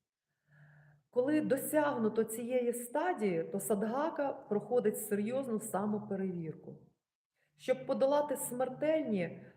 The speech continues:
але принадливі чари об'єктів чуття, йому потрібно відособити, виділити палку любов над усе, бхакті, нагадуючи розуму про Творця, який створив об'єкти його прагнень.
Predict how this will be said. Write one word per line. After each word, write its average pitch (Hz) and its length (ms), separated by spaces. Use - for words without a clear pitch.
але 220 200
принадливі 240 800
чари 233 500
об'єктів 220 720
чуття, 285 560
йому 254 360
потрібно 262 840
відособити, 226 1300
виділити 240 680
палку 233 580
любов 226 400
над 202 280
усе, 170 320
бхакті, 175 640
нагадуючи 202 800
розуму 254 440
про 226 200
Творця, 202 680
який 196 260
створив 190 520
об'єкти 240 720
його 175 400
прагнень. 165 680